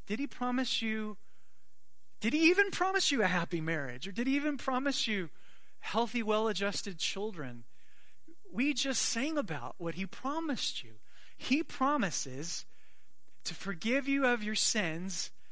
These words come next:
and to bring you to life and to give you life in the world to come. And he promises it on such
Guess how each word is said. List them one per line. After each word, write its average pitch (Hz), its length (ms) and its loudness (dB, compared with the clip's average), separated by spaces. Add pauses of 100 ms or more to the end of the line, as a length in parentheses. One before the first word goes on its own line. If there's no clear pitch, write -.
(760)
and 208 100 0
to 220 80 0
bring 254 280 4
you 277 120 4
to 233 60 4
life 214 840 4 (480)
and 196 160 4
to 220 80 2
give 254 240 4
you 262 420 4 (600)
life 220 500 6
in 208 100 2
the 208 80 2
world 220 360 4
to 262 40 -2
come. 170 580 0 (3750)
And 214 120 4
he 233 80 4
promises 262 600 2
it 226 140 2
on 202 180 0
such - 460 0